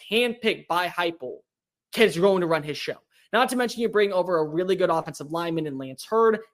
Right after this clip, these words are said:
Not to mention you also bring over a really proven wide receiver to pair alongside Bru McCoy in Chris Brazzell. I like this team. Yes, it is gonna be a challenge to replace the production lost by both Jabari Small and Jalen Wright.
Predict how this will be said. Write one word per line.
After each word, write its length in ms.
Not 220
to 100
mention 320
you 160
also 280
bring 220
over 340
a 100
really 440
proven 400
wide 240
receiver 420
to 60
pair 220
alongside 800
Bru 160
McCoy 540
in 420
Chris 220
Brazzell. 520
I 180
like 220
this 200
team. 220
Yes, 500
it 140
is 160
gonna 140
be 140
a 40
challenge 400
to 140
replace 360
the 60
production 580
lost 460
by 220
both 420
Jabari 400
Small 640
and 180
Jalen 320
Wright. 300